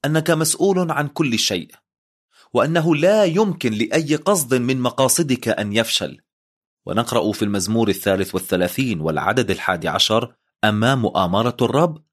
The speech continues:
فإلى الأبد تثبت." وهذا يعني أن ما يقوله الله يثبت إلى الأبد، فلا يوجد شيء يقوله الرب يمكن أن يتغير، لأنه لن توجد أية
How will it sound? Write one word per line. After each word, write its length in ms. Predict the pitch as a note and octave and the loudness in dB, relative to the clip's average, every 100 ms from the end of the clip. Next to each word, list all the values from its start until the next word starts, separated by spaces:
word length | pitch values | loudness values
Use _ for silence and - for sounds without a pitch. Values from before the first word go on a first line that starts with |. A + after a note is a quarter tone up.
| _ | _
فإلى 540 | - D#3 - D3+ D3+ | -4 -2 0 0 0
الأبد 680 | C#3+ - C3+ C3+ C3 A#2+ A#2+ | 0 -2 -2 0 0 2 0
تثبت." 680 | A#2+ G#2+ - - - - - _ _ _ _ _ _ | 0 -4 -6 -12 -10 -14 -14 _ _ _ _ _ _
وهذا 380 | G#2 G#2+ C#3 F#2+ | -4 0 2 2
يعني 500 | G#2+ G#2+ F2 E2+ D#2 _ _ - - | 0 0 -4 -8 -12 _ _ -20 -2
أن 180 | B2+ A#2+ | 2 2
ما 180 | B2+ F#3+ | 4 4
يقوله 540 | E3+ E3 E3+ D3 B2 | 2 2 2 4 2
الله 420 | A#2+ B2 C3 B2 - | 2 4 2 0 -6
يثبت 640 | A2 B2 - - D#3 E3+ D#3+ | 0 0 0 -2 -2 0 2
إلى 380 | E3 E3 D3 A#2+ | 2 2 2 2
الأبد، 500 | - G#2 F2+ - _ _ _ _ _ _ | 0 -2 -4 -8 _ _ _ _ _ _
فلا 240 | C4+ C4 | -4 -2
يوجد 420 | F3 G3+ A#2+ G2 | 0 2 0 0
شيء 540 | F#2+ C3+ C3 A2+ G2 E2+ | 2 2 2 -2 -2 -4
يقوله 580 | F2+ F#2 A#2+ G#2+ F#2 | -2 -2 0 0 0
الرب 300 | F2+ G2+ C3 - - - | 0 0 0 -4 -18 -2
يمكن 360 | B2 A#2+ D3+ D3+ | -2 0 -2 -2
أن 200 | B2 F#2 | -2 -2
يتغير، 720 | E2+ F#2 A2+ G#2 G2+ - _ _ - | -2 0 0 2 0 0 _ _ -4
لأنه 680 | F#2+ C3+ A#2+ F#2+ G2 F2 - | 0 2 0 -2 -4 -4 -6
لن 320 | G2 C#3+ F#3+ | -2 0 0
توجد 600 | F#3 A3 E3+ D3 D3 D3 - | 2 2 2 2 2 0 0
أية 280 | F3+ C#3+ | 0 0